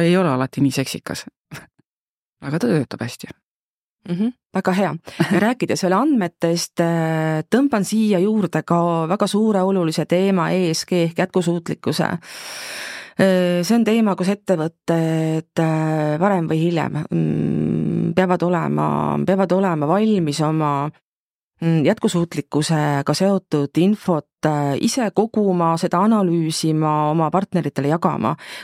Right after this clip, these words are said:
Speaker 2: Kus me täna selles, selles teemas oleme? Priit, on sul kogemust, äh,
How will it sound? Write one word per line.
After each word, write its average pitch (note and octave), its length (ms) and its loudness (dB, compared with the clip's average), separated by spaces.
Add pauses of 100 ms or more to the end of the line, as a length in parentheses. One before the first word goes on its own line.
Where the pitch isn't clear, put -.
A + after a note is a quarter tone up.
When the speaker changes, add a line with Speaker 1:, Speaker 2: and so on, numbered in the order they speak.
Speaker 2:
Kus C#4 220 2
me C4+ 100 2
täna G3 240 2
selles, D3 460 0 (240)
selles F3+ 340 0
teemas E3 380 2
oleme? C#3 480 0 (140)
Priit, F#3 280 2
on A3 220 4
sul F#3 480 2 (580)
kogemust, E3 960 0
äh, C#3+ 220 2